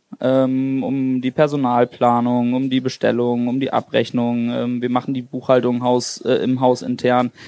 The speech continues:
die ganze Personalabrechnung. Ähm, das sind alles natürlich, äh, Sachen, die vorne rum niemand sieht. Ähm, aber das ganze Backoffice-Thema muss halt gemacht werden und, ähm, das liegt komplett in meiner Hand.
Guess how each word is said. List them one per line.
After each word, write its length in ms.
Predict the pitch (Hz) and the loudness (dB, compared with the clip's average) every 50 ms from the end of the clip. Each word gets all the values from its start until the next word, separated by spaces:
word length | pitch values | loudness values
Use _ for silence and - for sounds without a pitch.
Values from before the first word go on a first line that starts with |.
| - - - | -20 -10 -4
die 60 | 117 | 0
ganze 260 | 120 123 120 - 135 | 0 0 0 0 -4
Personalabrechnung. 1120 | 117 - 127 120 123 123 120 120 123 123 117 117 - 131 120 113 - 131 123 123 123 120 120 | 0 0 0 0 2 2 4 6 6 6 4 2 2 -2 -2 0 0 -2 -2 0 0 -2 0
Ähm, 320 | 120 117 120 120 120 117 | 0 0 0 0 -2 -2
das 140 | 113 120 120 | -2 -4 -2
sind 180 | - 127 117 - | -2 -2 -2 0
alles 280 | 110 123 127 123 - | -2 -2 -2 -2 -2
natürlich, 420 | 127 123 - - 131 120 - - - | -2 -2 0 -2 -2 -2 -4 -4 -2
äh, 220 | 90 120 120 117 | -2 0 -2 0
Sachen, 320 | 117 120 120 - 139 131 120 | -2 -2 -2 -2 -2 -4 -4
die 340 | 123 123 123 120 123 110 80 120 90 73 58 62 58 - - | -4 -4 -4 -4 -4 -6 -8 -10 -10 -10 -10 -12 -16 -16 -16
vorne 280 | 127 - 131 131 131 131 | -2 2 2 2 4 2
rum 220 | 120 131 127 127 | 0 -2 -2 0
niemand 400 | 127 131 131 131 135 127 127 117 | 0 2 4 4 4 4 2 -2
sieht. 320 | 120 127 139 151 151 - - - - _ _ _ - | -6 -8 -8 -8 -12 -14 -20 -20 -20 _ _ _ -2
Ähm, 320 | 113 123 127 127 123 120 | 2 4 4 4 2 0
aber 360 | - - 120 120 123 123 123 117 | 0 2 4 6 6 6 4 4
das 160 | 123 117 - | 0 0 0
ganze 200 | 131 120 127 - | 0 -2 -2 -2
Backoffice-Thema 760 | - 123 - - 123 - - 127 - - - 131 127 127 123 | -4 -4 -2 -2 -6 -6 -6 -8 -8 -2 0 2 2 2 0
muss 220 | 127 127 - - | 0 0 0 0
halt 100 | 135 127 | -2 -2
gemacht 380 | - 123 120 123 - - _ - | -2 -4 -4 -4 -4 -4 _ 2
werden 300 | 135 135 135 131 131 123 | 2 4 4 2 2 0
und, 280 | 120 117 113 - - 120 | 0 -2 -2 -2 0 4
ähm, 300 | 120 120 117 117 113 - | 4 4 4 2 0 -2
das 240 | 117 117 - - | -4 -4 -4 -8
liegt 260 | - 123 113 - _ _ | -8 -8 -10 -10 _ _
komplett 340 | - 120 113 - 117 110 117 | -6 -6 0 0 0 0 2
in 60 | 117 | 0
meiner 260 | 120 123 123 123 120 | 0 0 0 -2 -2
Hand. 240 | 117 117 117 - | -2 -4 -6 -8